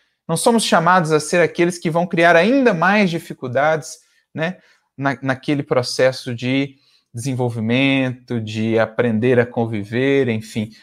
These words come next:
É preciso muito cuidado no que diz respeito aí à conjugalidade, porque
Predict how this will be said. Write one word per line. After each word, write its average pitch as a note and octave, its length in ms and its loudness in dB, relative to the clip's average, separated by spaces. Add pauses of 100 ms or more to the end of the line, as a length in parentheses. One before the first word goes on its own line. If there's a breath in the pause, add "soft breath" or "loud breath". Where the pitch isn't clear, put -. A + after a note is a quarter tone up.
É C3+ 60 -4
preciso E3+ 420 0
muito A#3 380 2
cuidado D3+ 600 2
no C#3 140 -4
que - 100 -14
diz - 180 -12
respeito C#3 600 -4
aí C3+ 240 -6 (260)
à B2+ 80 -18
conjugalidade, A2 880 -4
porque C#3+ 560 -4